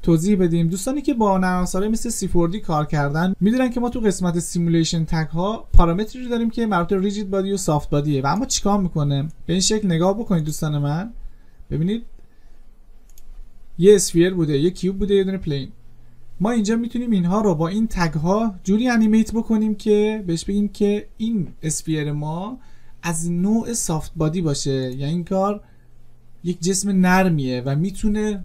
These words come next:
بخوره به یه چیزی، یه مقدار حالت حبابی طور داشته باشه. همین اتفاق رو می‌تونیم برعکس هم بکنیم. پس اینجا متوجه شدم که سافت بادی چیزیه که تو نرم افزارهای سه بعدی استفاده می‌شده.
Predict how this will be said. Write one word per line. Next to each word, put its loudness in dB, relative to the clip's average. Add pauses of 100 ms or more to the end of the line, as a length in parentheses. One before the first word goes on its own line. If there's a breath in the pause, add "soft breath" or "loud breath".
(140)
بخوره 2
به 0
یه 2
چیزی، -2
یه -2
مقدار 0
حالت -2 (840)
حبابی 2
طور 8
داشته 2
باشه. 0 (200 loud breath)
همین 2
اتفاق -2
رو -4
می‌تونیم -6
برعکس 6
هم 0
بکنیم. -2 (100)
پس 0
اینجا -2
متوجه -2
شدم -2
که -6
سافت 0
بادی 0
چیزیه -2
که 0
تو -6
نرم 4
افزارهای 0
سه 0
بعدی 2
استفاده 2
می‌شده. -2